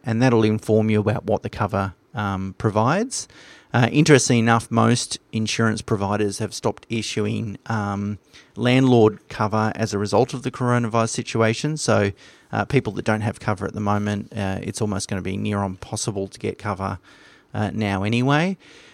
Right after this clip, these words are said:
Uh, and most policies exclude the ability to claim if you've come to an alternative agreement with the, the renter. So it's unlikely that,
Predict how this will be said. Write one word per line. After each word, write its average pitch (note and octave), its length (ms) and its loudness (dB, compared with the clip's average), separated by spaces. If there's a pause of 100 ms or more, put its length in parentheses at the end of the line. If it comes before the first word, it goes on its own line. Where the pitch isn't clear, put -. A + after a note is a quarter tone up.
(140)
Uh, C3 340 4
and C#3 360 4
most C#3+ 340 4
policies C3 640 0
exclude C#3 840 2
the C3+ 100 2
ability A2+ 340 4
to G2+ 40 -2
claim A#2 680 0
if B2+ 240 -2
you've A#2 160 -2
come B2 380 -2
to A#2 220 0
an A2 200 0
alternative A2+ 640 0
agreement G#2+ 520 0
with G#2+ 280 -2
the, G2+ 240 -2 (220)
the A#2 100 2
renter. G#2 480 0 (720)
So - 160 2
it's - 140 2
unlikely C3 560 6
that, A2 560 2